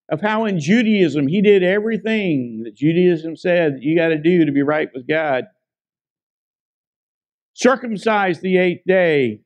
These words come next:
of the stock of Israel, the tribe of Benjamin, a Hebrew of the Hebrews, concerning the law, a Pharisee." He says,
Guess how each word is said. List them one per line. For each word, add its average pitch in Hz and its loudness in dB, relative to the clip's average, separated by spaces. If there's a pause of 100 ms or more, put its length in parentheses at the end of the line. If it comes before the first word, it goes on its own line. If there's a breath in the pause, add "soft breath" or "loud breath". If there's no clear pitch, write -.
(140)
of 170 -2
the 175 0
stock - -4
of 180 0
Israel, 185 0
the 156 -4
tribe 233 0
of 151 -2
Benjamin, 175 -2 (720)
a 196 0
Hebrew 269 2
of 233 2
the 208 4
Hebrews, 175 2
concerning 208 -2
the 190 2
law, 269 2 (680)
a 170 -4
Pharisee." 170 -2
He 123 -14
says, 147 -2